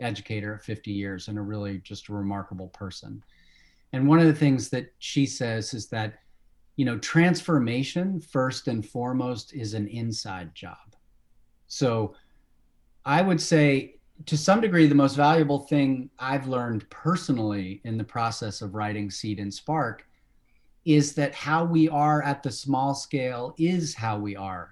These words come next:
at the large scale. So the problem, I think, is that we think in order to begin, I've gotta be doing something important out there.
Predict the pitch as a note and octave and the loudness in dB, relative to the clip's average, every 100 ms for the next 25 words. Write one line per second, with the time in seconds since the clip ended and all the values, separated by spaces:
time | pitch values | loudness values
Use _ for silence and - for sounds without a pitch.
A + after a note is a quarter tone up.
0 | - A#2 A2 G#2+ G2 F#2+ - - - - | -12 -12 -10 -8 -8 -10 -12 -16 -16 -18
1 | - _ _ _ - C3+ A#2+ A2 G#2+ _ | -20 _ _ _ -4 0 0 -2 -4 _
2 | _ _ _ _ - - _ C#3+ - - | _ _ _ _ -20 -20 _ -6 -4 4
3 | F3+ G#3+ G3+ E3 D3 D3+ D3 D3 - C#3+ | 6 6 6 6 6 4 4 4 4 2
4 | C#3 C#3+ - F3+ F3 D#3 D#3 F3+ D#3+ D3 | 4 0 4 4 4 6 6 4 0 -2
5 | D3+ C#3 E3+ D#3+ C3 B2+ - E3+ D3 C3 | 0 2 4 2 0 -4 -2 0 0 0
6 | C#3+ F3+ E3+ C3 A2+ - E3+ F3 - D#3 | 4 4 4 2 -2 0 2 2 2 0
7 | C3+ A#2+ - _ - D#3 D3 F#3 G3 D3 | 0 -6 -10 _ 0 0 2 2 2 0
8 | A#2 - F#3 F3+ D3 D#3 D#3+ A#2 E2+ | -6 2 6 6 4 4 4 2 -4